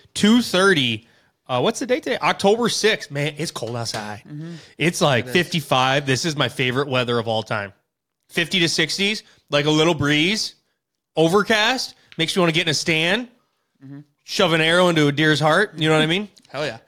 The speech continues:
Speaker 1: Uh, f-, so, yeah, we got a lot to talk about today. So we're, before we dive in to the show, we are going to do an official Kurter Burger review. Culver's came out with their Kurter Burger. Um, it's sold out in a lot of places. I was shocked you were gonna be able to get it. Um,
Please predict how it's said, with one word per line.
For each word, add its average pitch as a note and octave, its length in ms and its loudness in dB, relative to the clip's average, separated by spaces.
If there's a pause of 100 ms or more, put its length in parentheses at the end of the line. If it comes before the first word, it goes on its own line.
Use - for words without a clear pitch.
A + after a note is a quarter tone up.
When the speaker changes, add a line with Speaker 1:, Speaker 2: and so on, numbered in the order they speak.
Speaker 1:
Uh, B2 320 -4
f-, - 180 -10 (320)
so, B2 380 -4
yeah, F3 100 0
we F#3 100 4
got C4+ 100 4
a A#3 40 4
lot A#3 160 2
to A3 80 0
talk A#3 80 2
about F#3+ 160 0
today. A#2+ 240 0
So C#3+ 160 -4
we're, C#3+ 80 -4
before D3+ 320 0
we G3+ 140 0
dive E3 280 0
in D#3+ 320 -2 (720)
to C3+ 380 0 (280)
the B2 80 -8
show, D#3 380 2
we D3+ 160 0
are D3 60 2
going D3+ 220 2
to C#3+ 60 0
do C#3+ 380 2
an C3+ 80 -4
official D#3 760 2
Kurter F3+ 400 2
Burger D#3 360 2
review. D3 420 0
Culver's C#3 360 -4
came C#3 160 -4
out C#3 80 0
with B2+ 80 -6
their A#2+ 80 -10
Kurter E3 300 -2
Burger. D#3 380 0 (360)
Um, A#2+ 480 -8 (540)
it's C#3 100 -10
sold F#3+ 220 2
out D3+ 160 2
in D3 60 -6
a C3 40 -4
lot C3 140 2
of B2 80 -6
places. B2+ 260 -4
I A#2+ 60 -2
was B2+ 100 -4
shocked C#3 260 -2
you C#3+ 60 -6
were A#2+ 60 -6
gonna A#2 100 -8
be A2+ 60 -6
able G#2+ 80 -6
to G#2 60 -14
get A#2 120 -4
it. - 160 -14 (680)
Um, A2+ 340 -4